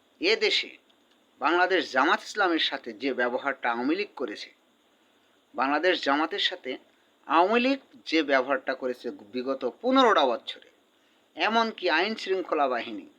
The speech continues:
নাম ধরে ধরে বলেছে, "শিবির দেখা মাত্রই গুলি করো।" এবং এই যে ভোরের কাগজের সাংবাদিক শ্যামল দত্ত এবং,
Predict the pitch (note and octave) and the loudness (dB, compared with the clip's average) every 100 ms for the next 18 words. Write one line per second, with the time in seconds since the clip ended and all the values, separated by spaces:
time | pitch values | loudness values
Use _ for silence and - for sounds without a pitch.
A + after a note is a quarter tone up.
0 | _ _ _ B2 D3+ G#3+ A#3 A3 G3 F3+ | _ _ _ -4 2 4 4 4 4 4
1 | D#3+ D3 C3+ C3 - B2 A#3+ A3+ A3+ G3+ | 4 2 2 -2 -2 -4 -4 -4 -6 0
2 | A3+ A3 G#3 F#3+ F3+ D#3+ D3 B2+ - - | 2 4 2 0 -2 -2 -2 -2 -6 -10
3 | _ _ _ _ _ _ _ _ _ _ | _ _ _ _ _ _ _ _ _ _
4 | _ _ _ E3+ A#3 A#3 C#3 F#2+ _ _ | _ _ _ 2 4 4 4 0 _ _
5 | _ _ _ _ D#3+ G3 G#3 C#3+ - E3 | _ _ _ _ 0 4 2 0 2 4
6 | G#3 G#3 G#3 F#3 F#3 F#3 - E3+ D#3+ D#3 | 4 4 2 2 2 4 2 2 0 0
7 | D3 - - D3+ D3 C#3 B2+ - - E2 | 0 -2 0 0 0 0 -2 -4 -18 -20
8 | _ _ _ _ _ _ C#3+ D3 E3+ F3 | _ _ _ _ _ _ -4 2 2 2